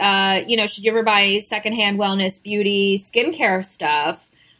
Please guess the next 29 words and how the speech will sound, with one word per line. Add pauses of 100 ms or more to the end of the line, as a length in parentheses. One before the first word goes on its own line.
I
did
buy,
I'm
obsessed
with
Peter
Thomas
Roth. (340)
He's
a
longtime
skincare
guy
who
I
think
has
had
a
resurgence
in
the,
in
the
past
couple
of
years.